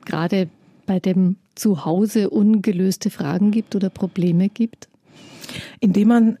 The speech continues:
Speaker 2: zum Beispiel die Fragen beantwortet, die ich dazu stelle. Wie fühle ich mich in meinem sogenannten Zuhause? Oder wo fühle ich mich geborgen? Dass man sich überlegt,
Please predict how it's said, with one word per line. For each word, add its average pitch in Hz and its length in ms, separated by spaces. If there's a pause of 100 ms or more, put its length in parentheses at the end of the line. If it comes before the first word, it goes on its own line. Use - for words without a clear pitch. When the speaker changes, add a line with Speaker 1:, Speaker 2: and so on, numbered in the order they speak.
(100)
Speaker 2:
zum - 180
Beispiel 180 460
die 180 120
Fragen 160 440
beantwortet, 202 760
die 214 120
ich 214 120
dazu 202 380
stelle. 196 600 (320)
Wie 196 180
fühle 208 520
ich 233 340
mich 254 340
in 214 160
meinem 208 420
sogenannten 196 720
Zuhause? 202 880 (360)
Oder 156 360
wo 214 260
fühle 247 380
ich - 200
mich 214 220
geborgen? 170 640
Dass 160 160
man 196 160
sich - 180
überlegt, 202 680